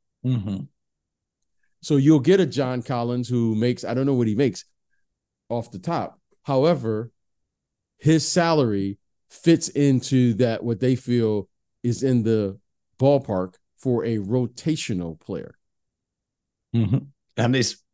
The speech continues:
Speaker 1: twenty-five million this season,
Speaker 2: <laughs> See,
Speaker 1: twenty-six million
Speaker 2: that,
Speaker 1: next season.
Speaker 2: that, okay. So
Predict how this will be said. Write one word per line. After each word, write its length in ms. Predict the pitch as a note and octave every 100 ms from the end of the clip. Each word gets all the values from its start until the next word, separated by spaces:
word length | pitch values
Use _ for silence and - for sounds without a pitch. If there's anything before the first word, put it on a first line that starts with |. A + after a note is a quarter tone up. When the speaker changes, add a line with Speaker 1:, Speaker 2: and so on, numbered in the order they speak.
| -
Speaker 1:
twenty-five 460 | - G#2+ A2 A2 A#2
million 380 | B2+ B2+ B2+
this 120 | B2 -
season, 320 | E3 - F3
Speaker 2:
<laughs> 0 |
See, 220 | - C3+
Speaker 1:
twenty-six 440 | B2+ A#2 F3+ D#3+
million 300 | D#3+ F3 C#3+
Speaker 2:
that, 60 | F3
Speaker 1:
next 120 | F#3
season. 340 | A2+ - F#3 -
Speaker 2:
that, 200 | D#3 -
okay. 500 | D#3+ - - - - - -
So 460 | E3+ D#3 C#3 -